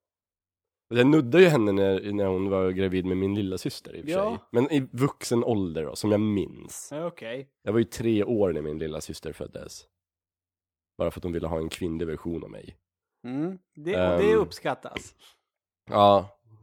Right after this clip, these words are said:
Speaker 1: Ska,
Speaker 2: Bra gjort,
Speaker 1: ska jag hälsa,
Speaker 2: Tommys
Speaker 1: ska jag
Speaker 2: mamma.
Speaker 1: hälsa mina föräldrar, eh, tack så mycket från dig?
Speaker 2: Ja, det tycker jag.
Speaker 1: Ja, jag gör det. Ehm, nej, och ja, du, du tycker ju att ju-, jag är en hemsk person som vill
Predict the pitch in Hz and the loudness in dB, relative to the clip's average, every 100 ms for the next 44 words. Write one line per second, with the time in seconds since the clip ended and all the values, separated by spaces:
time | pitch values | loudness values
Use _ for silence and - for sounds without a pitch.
0 | - 156 - 104 180 160 104 113 - 120 | -16 -2 4 4 4 4 4 4 4 4
1 | 104 - 107 117 110 117 107 101 104 98 | 4 4 4 4 4 4 4 2 2 2
2 | 90 82 80 80 - - 98 - 92 - | 0 -4 -6 -8 -12 -12 -10 -4 -4 -4
3 | - - 92 87 95 85 76 76 - 143 | -14 -8 -6 -4 -4 -4 -4 -8 -6 -4
4 | 160 156 151 123 117 107 110 _ _ - | -4 -6 -8 -14 -12 -14 -16 _ _ -8
5 | 78 76 - 69 67 _ _ - _ _ | -4 -4 -6 -12 -12 _ _ -20 _ _
6 | - 98 104 104 104 104 107 104 104 101 | 0 4 4 4 0 -2 -2 -4 -4 -8
7 | - _ _ _ - 143 180 196 180 175 | -16 _ _ _ 4 8 8 6 4 -2
8 | 180 - - _ 147 170 190 196 156 139 | -6 -20 -20 _ 4 8 8 6 0 -2
9 | 170 151 147 151 139 - 123 113 110 104 | -2 -2 -4 -4 -4 0 2 4 2 0
10 | - 104 104 107 104 98 95 90 87 92 | -2 -4 0 2 4 4 4 2 0 -2
11 | 107 95 90 - 101 110 104 92 87 - | 0 -2 -4 -8 -4 0 2 0 -4 -4
12 | 85 82 80 90 87 85 80 78 | -4 -4 -6 -6 -4 -4 -4 -6